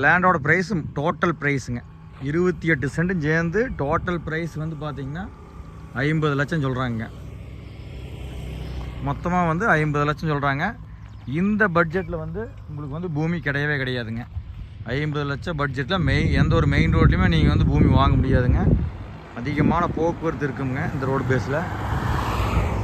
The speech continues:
யாருக்கா சப்ஸ்கிரைபர் வந்து கேட்டிருந்தாங்க, மெயின் ரோடு பேஸ்ல சின்ன பட்ஜெட்ல லேண்ட் இருந்தா சொல்ல சொல்லி. அவங்களுக்கு வந்து இந்த லேண்ட் வந்து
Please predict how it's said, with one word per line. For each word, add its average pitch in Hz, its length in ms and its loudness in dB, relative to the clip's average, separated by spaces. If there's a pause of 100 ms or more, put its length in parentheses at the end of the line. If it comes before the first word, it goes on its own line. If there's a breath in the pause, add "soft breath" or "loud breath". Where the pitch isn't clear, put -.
(640)
யாருக்கா 151 340 4
சப்ஸ்கிரைபர் 185 560 6
வந்து 196 200 4
கேட்டிருந்தாங்க, 175 460 6 (100)
மெயின் 180 280 6
ரோடு 170 220 8
பேஸ்ல 165 340 6 (800)
சின்ன 185 320 4
பட்ஜெட்ல 165 480 6
லேண்ட் 156 240 8
இருந்தா 151 260 6
சொல்ல 143 220 6
சொல்லி. 151 140 6 (420)
அவங்களுக்கு 175 440 8
வந்து - 180 8
இந்த 160 140 10
லேண்ட் 170 280 10
வந்து 151 120 8